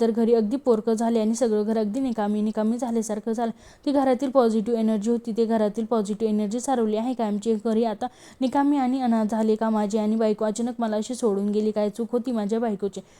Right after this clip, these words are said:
काय दुःख होतं आमचे हे आम्हालाच? ती अचानक ती श-, माझ्यासमोरून निघून गेली. मला शेवटचं तिला निरोपही देता आला नाही आणि आपल्या, आपल्या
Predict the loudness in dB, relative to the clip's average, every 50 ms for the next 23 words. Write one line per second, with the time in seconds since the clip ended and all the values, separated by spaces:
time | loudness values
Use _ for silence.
0 | -20 -12 _ 2 2 4 4 2 0 0 0 0 2 2 2 2 2 2 2 2
1 | 2 2 2 2 2 2 0 0 -2 -2 -2 -2 -2 -2 -2 -2 -2 -4 -6 _
2 | -8 -6 -4 -2 -2 0 0 0 0 -2 -2 -2 -4 -4 -4 -4 -6 -8 -10 -14
3 | -20 -20 -16 -12 -8 -6 -4 -4 -2 -2 -4 -4 -4 -4 -4 -4 -4 -4 -6 -4
4 | -2 -2 -2 -2 -2 -2 -2 -2 0 -2 -2 -2 -2 -2 0 0 0 -2 -2 -6
5 | -4 -2 -2 -4 -2 -4 -4 -4 -2 -2 -2 -2 -2 -2 -2 -2 -2 -4 -4 -4
6 | -4 -4 -4 -6 -10